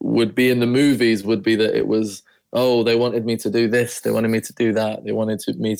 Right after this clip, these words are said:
to, to move into a field where I would, you know, make more money and make the family proud." But no, it, it was, it was nothing like that.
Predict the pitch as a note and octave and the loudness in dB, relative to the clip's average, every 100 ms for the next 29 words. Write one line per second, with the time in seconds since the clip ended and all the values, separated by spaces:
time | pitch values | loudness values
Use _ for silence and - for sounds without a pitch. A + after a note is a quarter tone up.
0 | - G2+ - - - - - A2 B2 B2+ | -4 -4 -4 -16 -20 -20 -4 0 2 2
1 | A#2+ A2 A2+ G#2 - B2+ A#2 G#2+ A2+ A2 | 2 0 0 0 0 2 2 2 2 2
2 | G#2+ G#2+ - - - A#2 A2 G#2 - _ | 2 0 -4 -8 -4 0 0 -2 -8 _
3 | _ - A#2 A#2 A#2 A2+ A2+ A2+ G#2+ G#2 | _ -2 0 0 0 0 2 2 0 0
4 | A2 A2 A2 A2 - G#2 - A2 G#2+ G2+ | -2 -2 -2 -2 -2 -6 -2 -2 0 -2
5 | - A2 G#2 - G2 B2 A2+ A2+ A2 G#2 | -4 -4 -4 -2 0 2 2 4 2 2
6 | A2 G#2+ - - - _ - A#2 A2+ A#2 | 2 0 -6 -20 -20 _ -2 0 0 0
7 | A#2 B2 A2+ G#2+ - A#2 | 0 -2 -2 -2 -2 -4